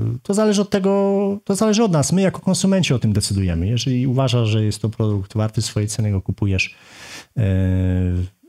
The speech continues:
przedsiębiorstwo osiąga zysk finansowy, ty osiągasz ten taki zysk związany z konsumpcją danego produktu,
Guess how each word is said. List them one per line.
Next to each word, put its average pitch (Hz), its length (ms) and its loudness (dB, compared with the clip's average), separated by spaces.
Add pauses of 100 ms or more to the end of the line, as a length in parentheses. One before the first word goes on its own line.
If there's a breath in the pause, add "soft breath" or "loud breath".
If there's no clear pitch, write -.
(200)
przedsiębiorstwo 107 640 0
osiąga 101 340 0
zysk 92 280 0
finansowy, 98 520 0
ty 104 160 -2
osiągasz 98 400 -2
ten 95 160 -2
taki 92 240 -2
zysk 95 220 0
związany 95 380 0
z - 80 -6
konsumpcją 98 440 -2
danego 95 300 0
produktu, 90 480 -2